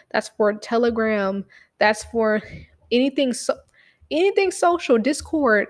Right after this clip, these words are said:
all that. Every time I, every time I go on any one of those apps, combine all together, all that time, I keep visiting the apps. If it hits an hour, my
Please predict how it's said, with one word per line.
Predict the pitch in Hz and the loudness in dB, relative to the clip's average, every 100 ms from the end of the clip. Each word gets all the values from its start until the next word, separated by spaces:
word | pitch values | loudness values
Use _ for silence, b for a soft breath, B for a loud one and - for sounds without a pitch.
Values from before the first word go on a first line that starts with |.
| - | -2
all | - 240 269 | 0 2 2
that. | 247 202 196 - - _ _ _ _ _ _ _ _ _ _ _ | 0 0 -2 -4 -12 _ _ _ _ _ _ _ _ _ _ _
Every | - 262 | 4 4
time | 320 320 | 4 0
I, | 302 285 226 - _ | 2 2 -2 -14 _
every | 208 240 | -4 -2
time | 294 339 | -2 -2
I | 320 | 0
go | 285 277 | 2 2
on | |
any | - 262 | 2 -2
one | 269 | -2
of | 254 | -2
those | 247 - | -2 -6
apps, | 233 220 - - - _ _ _ _ _ _ _ _ - | -4 -2 -4 -10 -20 _ _ _ _ _ _ _ _ -4
combine | 254 214 233 | 0 2 2
all | 233 | 2
together, | 233 208 202 | 0 0 0
all | 196 | 0
that | 214 - | -2 -2
time, | 240 226 220 | 0 0 0
I | - 214 | -2 -4
keep | - 220 | -4 -4
visiting | 226 220 220 | -4 -4 -6
the | 220 | -6
apps. | 202 - - - b b b b b _ | -6 -8 -12 -20 b b b b b _
If | 202 202 202 | 2 2 2
it | 208 202 | 0 2
hits | 226 233 | 0 -2
an | 240 | -4
hour, | - 202 202 202 196 | -2 0 0 -2 -4
my | 220 | -6